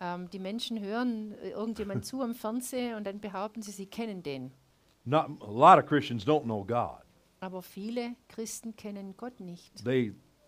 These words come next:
Speaker 2: I say they're Christian in name.
Speaker 1: Also, die sind Namenschristen.
Speaker 2: You have to know him.
Speaker 1: Aber du musst ihn kennenlernen.
Speaker 2: 'Cause At the end,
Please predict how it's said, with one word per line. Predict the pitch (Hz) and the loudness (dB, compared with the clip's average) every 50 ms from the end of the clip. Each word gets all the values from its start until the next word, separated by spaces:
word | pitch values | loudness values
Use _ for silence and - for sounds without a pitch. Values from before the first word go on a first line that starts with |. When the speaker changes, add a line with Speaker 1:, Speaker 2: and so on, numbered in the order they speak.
| _ _ _ - | _ _ _ 0
Speaker 2:
I | 110 120 117 | 0 0 2
say | - 139 131 | 2 0 0
they're | 120 117 113 104 | 2 2 0 -2
Christian | - 151 156 151 - - 131 120 117 | 0 0 0 0 0 -2 -4 -4 -4
in | 113 117 113 113 | -4 -4 -2 -2
name. | 131 135 127 107 90 76 65 - - - _ _ _ _ - - | 0 0 0 0 -2 -4 -10 -16 -20 -20 _ _ _ _ -16 -14
Speaker 1:
Also, | 190 196 208 196 185 180 170 - - - - | -12 -10 -8 -8 -8 -8 -10 -12 -12 -12 -12
die | 214 | -12
sind | 208 - - 233 226 226 220 208 226 | -10 -8 -6 -6 -6 -6 -8 -8 -6
Namenschristen. | 220 220 214 226 247 247 247 220 202 - - - - - - - 196 175 - - - - - - 151 147 - _ _ - _ - - _ _ _ - - _ _ _ _ _ _ _ _ _ _ - | -6 -4 -2 -2 -2 -2 -2 -4 -4 -6 -8 -8 -10 -14 -16 -14 -12 -10 -8 -8 -8 -10 -10 -14 -16 -16 -16 _ _ -20 _ -20 -20 _ _ _ -20 -20 _ _ _ _ _ _ _ _ _ _ -2
Speaker 2:
You | 117 131 156 | 2 6 6
have | 175 165 - | 6 6 4
to | 110 98 | 2 0
know | 110 131 139 127 95 | 2 4 2 2 0
him. | 73 64 - - - - - - - - | -2 -6 -14 -20 -20 -20 -20 -20 -14 -10
Speaker 1:
Aber | 185 202 208 220 220 | -8 -8 -6 -6 -6
du | 233 226 | -6 -6
musst | 220 214 220 240 240 - - - - _ - | -4 -4 -4 -6 -6 -6 -8 -10 -12 _ -12
ihn | 208 202 208 208 208 | -10 -8 -8 -8 -10
kennenlernen. | 208 - - 233 226 208 175 165 165 165 156 - 180 180 180 175 170 170 165 165 160 156 - _ _ _ _ _ _ _ _ _ _ _ - | -10 -10 -8 -8 -8 -8 -8 -10 -10 -12 -10 -8 -6 -6 -6 -6 -8 -8 -10 -12 -12 -14 -16 _ _ _ _ _ _ _ _ _ _ _ -14
Speaker 2:
'Cause | - 95 113 - - _ _ _ _ _ _ _ _ - _ _ _ _ _ _ _ _ _ _ _ _ _ _ _ _ - | -12 -10 -10 -10 -12 _ _ _ _ _ _ _ _ -20 _ _ _ _ _ _ _ _ _ _ _ _ _ _ _ _ -8
At | 127 131 127 127 | -6 -6 -4 -2
the | 123 123 123 143 | 0 4 6 8
end, | 175 175 151 131 120 117 113 104 | 8 8 8 6 4 0 -2 -6